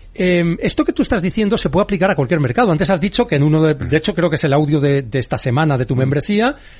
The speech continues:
Speaker 1: eh, hablas de tomar ideas prestadas de otros mercados. Hablas
Speaker 2: Sí.
Speaker 1: de esto precisamente,
Speaker 2: Hablo
Speaker 1: ¿no?
Speaker 2: de esto totalmente,
Speaker 1: Si
Speaker 2: sí.
Speaker 1: tú miras ahora, si tú miraras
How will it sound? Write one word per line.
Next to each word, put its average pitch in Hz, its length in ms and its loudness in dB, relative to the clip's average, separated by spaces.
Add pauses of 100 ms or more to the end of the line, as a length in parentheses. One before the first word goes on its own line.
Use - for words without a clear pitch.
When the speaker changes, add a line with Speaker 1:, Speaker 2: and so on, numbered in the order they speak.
Speaker 1:
eh, 151 160 -4
hablas 170 360 -2
de 143 300 0 (100)
tomar 139 200 -2
ideas 160 280 -2
prestadas 160 480 -4
de 123 80 -2
otros 113 240 -6
mercados. 185 520 -2
Hablas 139 260 2
Speaker 2:
Sí. - 20 0
Speaker 1:
de 185 60 2
esto 135 180 -2
precisamente, 104 420 -2
Speaker 2:
Hablo 117 120 6
Speaker 1:
¿no? 101 40 4
Speaker 2:
de 98 80 4
esto 92 240 0
totalmente, 85 540 -4
Speaker 1:
Si - 60 -8
Speaker 2:
sí. 202 100 0
Speaker 1:
tú 285 100 4
miras 320 240 4
ahora, 226 300 0
si - 160 -8
tú 202 100 0
miraras 196 500 0